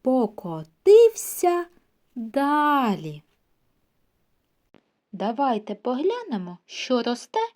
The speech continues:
у лісі. Так, це гриби, ялинки. Дітки, подивіться уважно і скажіть, скільки ви бачите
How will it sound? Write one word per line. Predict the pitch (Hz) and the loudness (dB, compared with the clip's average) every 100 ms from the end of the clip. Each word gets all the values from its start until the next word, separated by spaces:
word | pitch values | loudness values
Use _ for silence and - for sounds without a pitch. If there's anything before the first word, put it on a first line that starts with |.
| _ _ - | _ _ -4
у | 311 254 | -2 -2
лісі. | 226 220 214 - 208 214 _ _ _ _ _ _ _ _ _ _ _ _ _ _ - | -4 -8 -10 -14 -14 -14 _ _ _ _ _ _ _ _ _ _ _ _ _ _ -4
Так, | 320 311 302 208 - - _ _ | 2 4 4 2 -2 -16 _ _
це | - 359 349 302 | -6 2 2 2
гриби, | 294 311 254 180 196 226 269 269 220 214 _ _ | 0 -2 -2 -2 -2 0 0 0 -2 -6 _ _
ялинки. | 247 254 269 262 262 247 233 233 262 277 220 196 - - _ _ _ _ | -8 -2 0 0 0 -2 -2 -2 -2 -2 -4 -6 -16 -20 _ _ _ _
Дітки, | 202 202 254 254 - 175 - _ _ | -14 -4 -4 -4 -8 -12 -12 _ _
подивіться | - 165 175 170 185 190 - 170 | -10 -8 -8 -6 -8 -10 -8 -6
уважно | 165 202 370 427 208 175 - - | -2 2 2 2 -8 -14 -16 -8
і | 349 | -4
скажіть, | 427 - 190 185 - 196 190 _ _ - - | -4 -2 -2 -2 -4 -14 -14 _ _ -20 -20
скільки | - - - 277 240 190 214 190 | -20 -16 -2 0 0 -2 -2 0
ви | 202 | -2
бачите | 185 196 262 381 - 208 - 175 | 0 2 2 2 -4 -10 -8 -12